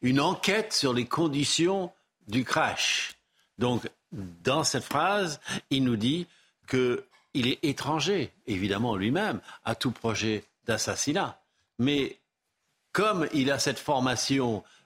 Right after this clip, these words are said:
vraiment très, très cynique, on a envie de, de croire ce que lui-même soupçonne que l'on croit,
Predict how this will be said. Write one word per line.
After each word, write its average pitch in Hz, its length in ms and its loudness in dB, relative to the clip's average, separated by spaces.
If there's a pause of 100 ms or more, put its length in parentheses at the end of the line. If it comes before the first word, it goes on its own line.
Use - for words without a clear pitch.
(100)
vraiment 120 500 0 (280)
très, - 180 0
très - 160 -2
cynique, - 720 0 (800)
on 131 140 2
a 139 180 0
envie 147 260 2
de, 123 320 0
de 123 100 2
croire 165 720 0
ce - 200 0
que 143 180 0
lui-même 131 720 2
soupçonne 127 640 0
que 113 120 -2
l'on 101 140 0
croit, 113 520 -2